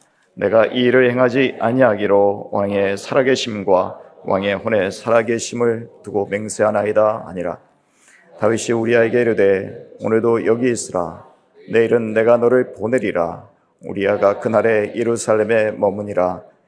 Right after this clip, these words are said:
이튿날 다윗이 그를 불러서 그로 그 앞에서 먹고 마시고 취하게 하니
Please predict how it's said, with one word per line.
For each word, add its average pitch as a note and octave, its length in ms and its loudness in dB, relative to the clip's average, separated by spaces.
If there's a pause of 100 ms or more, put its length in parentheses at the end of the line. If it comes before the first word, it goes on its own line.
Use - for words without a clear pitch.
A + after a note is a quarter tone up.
(240)
이튿날 B2+ 420 2
다윗이 B2 480 0
그를 C#3+ 260 2
불러서 A2+ 760 0
그로 A2+ 260 0
그 A#2+ 140 4
앞에서 B2 420 2
먹고 A#2+ 380 0
마시고 A2 640 -2
취하게 G#2+ 400 -4
하니 F#2+ 380 -4